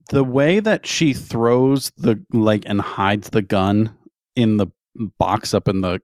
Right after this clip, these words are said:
in the closet or whatever, and then, like, cry hugs his clothes makes me feel like she saw the body, but then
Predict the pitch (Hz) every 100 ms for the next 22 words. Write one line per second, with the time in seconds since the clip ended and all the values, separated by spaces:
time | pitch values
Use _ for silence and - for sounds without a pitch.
0 | _ _ - 113 104 107 98 87 - 95
1 | 95 104 104 107 104 110 110 104 95 98
2 | 101 92 92 - 90 90 101 - 104 104
3 | 95 - 90 95 107 127 - - - 117
4 | 110 90 107 - 107 101 98 95 - 110
5 | 107 - 92 101 117 107 98 87 87 82
6 | _ _ _ - 104 107 - 104 107 104
7 | 104 104